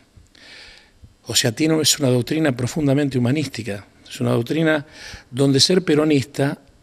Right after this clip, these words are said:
es vivir como peronista, actuar como peronista y hablar como peronista.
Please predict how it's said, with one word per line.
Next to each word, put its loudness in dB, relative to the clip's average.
es 2
vivir 2
como -2
peronista, -2
actuar 0
como -4
peronista -2
y 0
hablar 0
como -8
peronista. -14